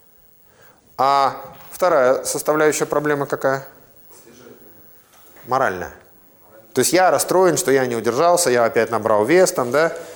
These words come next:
надо теперь либо джинсы покупать, либо еще чего-то.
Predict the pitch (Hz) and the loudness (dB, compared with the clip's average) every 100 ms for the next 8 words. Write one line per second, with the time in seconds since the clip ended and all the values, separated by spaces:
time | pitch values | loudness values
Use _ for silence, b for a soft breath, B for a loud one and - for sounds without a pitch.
0 | B B - 117 131 120 113 113 117 110 | B B -10 -4 -2 -2 -2 -2 0 0
1 | 110 110 170 180 165 139 147 135 131 - | -2 0 2 2 0 -2 -4 0 0 0
2 | 107 107 - - - - - 185 180 160 | -2 -2 -4 -16 -14 -6 2 2 2 2
3 | 143 135 | 2 0